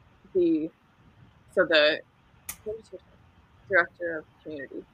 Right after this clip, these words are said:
no, Senior Vice President of Community, she's the one that responded to me. And she said she'd had the same thing happen to her before.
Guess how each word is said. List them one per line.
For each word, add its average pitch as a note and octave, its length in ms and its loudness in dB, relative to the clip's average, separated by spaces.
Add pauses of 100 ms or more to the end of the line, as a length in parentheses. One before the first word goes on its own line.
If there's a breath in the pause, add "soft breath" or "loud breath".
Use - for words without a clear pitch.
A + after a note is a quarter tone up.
(560)
no, - 80 -2
Senior A3 280 0
Vice F3 180 6
President D#3 300 -4
of - 60 -20
Community, A2 320 -12 (100)
she's G3+ 140 -2
the F#3+ 60 -4
one F3+ 120 2
that - 80 -6
responded C#3+ 400 -6
to - 180 -20
me. D3 80 -14 (640)
And G3 120 -4
she A3 100 -4
said G3+ 200 2
she'd F#3+ 160 -4
had E3 140 0
the E3 80 -10
same E3 200 -10
thing E3 160 -12
happen D#3+ 220 -4
to E3+ 60 -14
her G#3 160 0
before. D3+ 440 -6